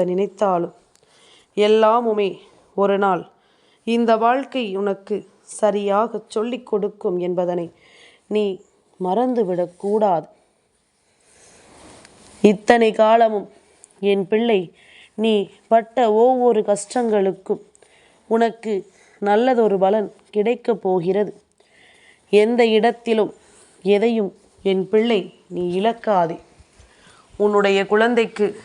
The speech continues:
என்ன தேவையோ அதை கருப்பன் உனக்கு செய்து கொடுப்பேன். அவர்களை முதலில் நீ நன்றாக பார்த்துக்கொள். வெளியில் சென்று வருகின்ற பிள்ளைகள் என்ன செய்கிறார்கள்,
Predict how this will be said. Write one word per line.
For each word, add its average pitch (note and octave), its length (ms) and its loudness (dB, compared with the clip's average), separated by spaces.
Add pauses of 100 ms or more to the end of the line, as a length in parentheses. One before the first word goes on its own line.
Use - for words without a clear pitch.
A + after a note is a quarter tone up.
(240)
என்ன G#3 300 0
தேவையோ F#3+ 480 0 (540)
அதை G3 260 0
கருப்பன் G#3+ 580 -2 (100)
உனக்கு F#3 440 -6 (260)
செய்து A3+ 420 -4
கொடுப்பேன். F#3+ 500 -6 (1040)
அவர்களை A#3 520 2 (400)
முதலில் F#3+ 440 -4 (140)
நீ F#3 160 -6
நன்றாக G#3 580 0
பார்த்துக்கொள். G#3+ 680 -4 (760)
வெளியில் A3+ 440 0
சென்று B3 380 0
வருகின்ற A3+ 580 0
பிள்ளைகள் A3 480 -2 (600)
என்ன C4 320 0
செய்கிறார்கள், G#3+ 760 0